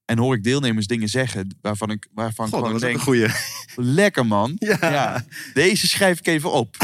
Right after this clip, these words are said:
Speaker 2: <laughs> Ja, hoe te gek is dat, ja.
Speaker 1: Ja, en
Speaker 2: Gelijkwaardigheid is dat dan ook al echt.
Speaker 1: Wauw.
Speaker 2: Ja.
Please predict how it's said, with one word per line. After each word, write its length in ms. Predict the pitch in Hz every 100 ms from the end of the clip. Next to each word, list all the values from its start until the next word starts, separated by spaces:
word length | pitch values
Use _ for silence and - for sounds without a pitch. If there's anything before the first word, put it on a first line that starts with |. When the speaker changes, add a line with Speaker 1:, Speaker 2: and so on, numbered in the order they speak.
| 147
Speaker 2:
<laughs> 220 | 240 202
Ja, 480 | 190 180 - 147 143
hoe 120 | 143
te 120 | 156 -
gek 240 | 151 147
is 160 | 143 -
dat, 160 | 104
ja. 160 | 107 113
Speaker 1:
Ja, 460 | 127 104 98 -
en 60 | -
Speaker 2:
Gelijkwaardigheid 760 | 123 151 131 117 127 117 104 104
is 80 | 107
dat 120 | 101
dan 160 | 104
ook 140 | 104 101
al 120 | 95
echt. 100 | 135
Speaker 1:
Wauw. 720 | 147 160 156 135 104 95 95
Speaker 2:
Ja. 300 | 104 95 98